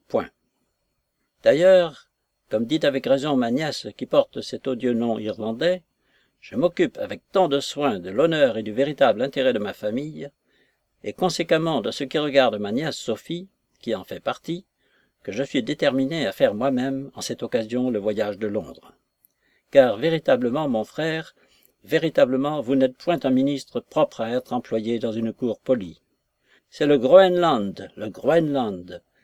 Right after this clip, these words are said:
qui devrait toujours être le théâtre de vos négociations. Je remercie le ciel de ce que je ne vous comprends pas.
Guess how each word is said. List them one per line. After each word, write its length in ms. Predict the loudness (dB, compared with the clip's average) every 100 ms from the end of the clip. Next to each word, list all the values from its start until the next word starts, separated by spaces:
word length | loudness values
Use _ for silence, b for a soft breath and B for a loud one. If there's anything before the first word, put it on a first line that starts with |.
| _
qui 140 | -10 -4
devrait 300 | -2 -2 -2
toujours 480 | 2 2 4 -2 -2
être 300 | -4 -4 -2
le 120 | -2
théâtre 500 | 0 2 2 0 -6
de 80 | -6
vos 140 | -4 -2
négociations. 800 | -2 -2 -2 -4 -6 -8 -14 -14 _ _ _ _ _ _ _ _ _ _ -12
Je 120 | -2
remercie 400 | 0 0 0 0
le 120 | -2
ciel 260 | 4 4 4
de 100 | -2
ce 140 | -6
que 140 | -6
je 100 | -2
ne 100 | -2
vous 120 | -4 -6
comprends 340 | -4 -4 -6
pas. 280 | -4 -8